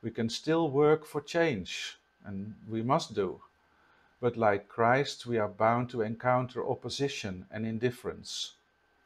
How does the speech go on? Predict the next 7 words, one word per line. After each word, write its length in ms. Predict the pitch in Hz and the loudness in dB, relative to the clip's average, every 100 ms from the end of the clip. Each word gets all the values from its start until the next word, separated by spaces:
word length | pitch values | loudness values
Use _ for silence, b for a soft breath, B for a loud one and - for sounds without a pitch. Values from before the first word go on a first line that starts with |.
| _ _ _ | _ _ _
So 320 | - 131 131 | -6 2 2
be 260 | 117 135 120 | 4 0 0
it. 340 | 90 - - - _ _ b b b | -4 -8 -16 -16 _ _ b b b
It 160 | - 117 | -6 -6
shouldn't 460 | - 175 175 135 107 | 0 0 0 -2 -2
define 540 | 120 - 135 143 120 | -2 0 0 0 -2
us, 420 | 90 - - - | -6 -10 -12 -12